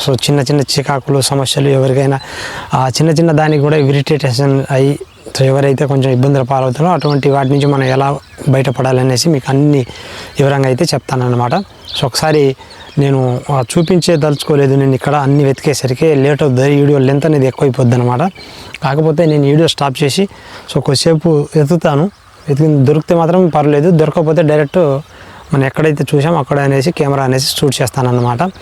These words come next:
So ఇలాగనే వీడియోని చూస్తూ ఉండండి. మీరు ఖచ్చితంగా చెట్టు నుంచి వచ్చే రిజల్ట్ మామూలుగా ఉండదండి. మ్, చెట్ల గురించి అందరికీ అవహా-, అవగాహన పెంచండి మీరు. చెట్లు అన్ని సమస్యల నుండి బయటపడేస్తుంది చెట్టు. ఓకే,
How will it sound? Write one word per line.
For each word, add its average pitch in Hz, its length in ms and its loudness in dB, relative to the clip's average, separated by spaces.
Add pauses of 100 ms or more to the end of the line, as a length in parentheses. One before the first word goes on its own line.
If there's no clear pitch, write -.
(340)
So 131 220 2
ఇలాగనే 151 500 2
వీడియోని 143 300 2 (100)
చూస్తూ 143 200 -2
ఉండండి. 143 340 2
మీరు 147 440 2
ఖచ్చితంగా 180 520 -2
చెట్టు 160 360 -2
నుంచి 175 340 2
వచ్చే 156 280 0
రిజల్ట్ 151 300 2
మామూలుగా 147 400 0
ఉండదండి. 139 420 0 (600)
మ్, 131 240 2 (100)
చెట్ల 160 180 0
గురించి 160 320 2
అందరికీ 147 380 0
అవహా-, 139 520 0
అవగాహన 151 420 0
పెంచండి 147 480 0
మీరు. 147 260 0 (600)
చెట్లు 175 340 0 (640)
అన్ని 156 460 -2
సమస్యల 160 400 0
నుండి 160 240 2
బయటపడేస్తుంది 143 720 0
చెట్టు. 123 320 -6 (580)
ఓకే, 175 220 0